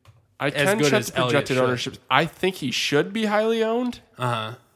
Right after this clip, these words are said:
Speaker 1: Uh, he's not projected that. He's projected to be, like, the eighth highest owned running back. I'm gonna play a ton of Ezekiel Elliott across a lot of my lineups this week.
Speaker 2: Yeah,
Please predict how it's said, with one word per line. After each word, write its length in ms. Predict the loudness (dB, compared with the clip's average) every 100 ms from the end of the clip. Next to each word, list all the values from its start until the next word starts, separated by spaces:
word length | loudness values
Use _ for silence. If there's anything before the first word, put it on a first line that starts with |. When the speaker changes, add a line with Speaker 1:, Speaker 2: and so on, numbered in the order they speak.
| _ _
Speaker 1:
Uh, 260 | -4 -4 -4
he's 340 | -6 -6 -6
not 300 | 0 0 0
projected 400 | -2 0 0 0
that. 160 | -2 0
He's 160 | -2
projected 280 | -2 -2 0
to 40 | 0
be, 60 |
like, 120 | 0 -2
the 120 | -4
eighth 240 | -6 -8 _ _ _ _ -8
highest 320 | 0 0 2
owned 120 | 0 0
running 200 | 0 -2
back. 120 | 2
I'm 200 | 2 4
gonna 180 | 4 2
play 300 | 2 2 2
a 180 | 0 -2
ton 640 | -8 -6 0 0 0 -8 -16 _
of 180 | -6 -4
Ezekiel 480 | -2 -2 -2 0 2
Elliott 260 | 2 0 -2
across 540 | -2 2 2 0 -4 -6
a 100 | -6
lot 440 | -4 0 2 2
of 120 | 0
my 120 | -4 -4
lineups 400 | -6 -8 -10 -12
this 160 | -12
week. 260 | -14 -16 -20 _ -10
Speaker 2:
Yeah, 340 | -8 -8 -10